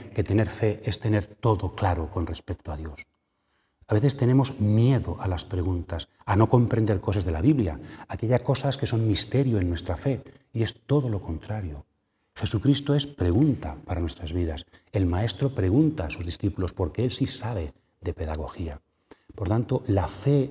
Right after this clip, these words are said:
suscita interrogantes y motiva nuestras búsquedas. Sería muy importante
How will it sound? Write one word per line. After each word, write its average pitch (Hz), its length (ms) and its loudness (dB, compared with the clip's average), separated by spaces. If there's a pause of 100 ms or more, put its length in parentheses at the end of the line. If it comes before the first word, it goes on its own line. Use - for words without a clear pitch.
(120)
suscita 113 600 0
interrogantes 95 880 -2
y 101 120 0
motiva 92 600 0
nuestras 82 480 -4
búsquedas. - 600 -8 (420)
Sería 110 260 0
muy 127 140 4
importante 90 800 -2